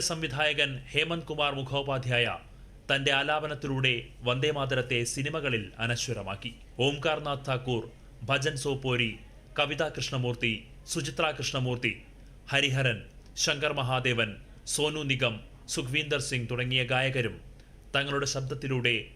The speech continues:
പ്രേക്ഷക ലക്ഷങ്ങളിലേക്ക് വന്ദേമാതരത്തിന്റെ ആത്മാവിനെ എത്തിച്ചു. പല ഫ്യൂഷൻ ബാൻഡുകളും യൂട്യൂബർമാരും സ്കൂൾ ഗ്രൂപ്പുകളും അവരുടേതായ ശൈലികളിൽ ഗാനം ആലപിച്ചിട്ടുണ്ട്. ചിലപ്പോൾ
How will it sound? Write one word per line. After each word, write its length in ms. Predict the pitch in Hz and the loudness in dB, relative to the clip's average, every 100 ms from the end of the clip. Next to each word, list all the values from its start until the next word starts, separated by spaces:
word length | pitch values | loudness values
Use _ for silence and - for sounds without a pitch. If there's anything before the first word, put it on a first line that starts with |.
| - | 0
പ്രേക്ഷക 360 | 135 131 156 139 131 | 0 2 -2 -2 -2
ലക്ഷങ്ങളിലേക്ക് 720 | 131 139 127 120 117 117 113 104 - - - | -2 -2 0 4 2 4 2 2 -8 -14 2
വന്ദേമാതരത്തിന്റെ 920 | 123 131 151 147 139 131 131 131 123 120 | 4 4 2 2 0 2 0 0 2 2
ആത്മാവിനെ 500 | 120 123 120 110 101 95 | 2 -2 -2 -2 -4 -6
എത്തിച്ചു. 300 | 113 - 113 - - | -6 -8 -10 -4 2
പല 160 | 170 190 - | 4 4 0
ഫ്യൂഷൻ 320 | 190 185 196 175 | 0 2 2 2
ബാൻഡുകളും 480 | 175 170 160 151 143 - 131 | 2 4 4 2 -2 -8 -2
യൂട്യൂബർമാരും 760 | 143 139 180 165 147 143 139 123 - - | 0 2 2 2 2 2 2 0 -6 -8
സ്കൂൾ 200 | - 160 170 | 0 2 4
ഗ്രൂപ്പുകളും 460 | 160 151 139 131 101 - - - - - | 0 0 0 0 0 -6 -18 -20 -8 0
അവരുടേതായ 500 | 131 160 165 165 156 151 139 | 4 4 4 4 4 2 2
ശൈലികളിൽ 440 | 147 147 135 127 110 - 127 | 2 4 4 4 0 -6 0
ഗാനം 240 | 123 127 113 107 | 2 2 0 -2
ആലപിച്ചിട്ടുണ്ട്. 580 | 107 113 - 101 98 - - - - - | -4 -6 -10 -6 -6 -8 -12 -20 -12 0
ചിലപ്പോൾ 340 | 170 170 165 | 2 4 2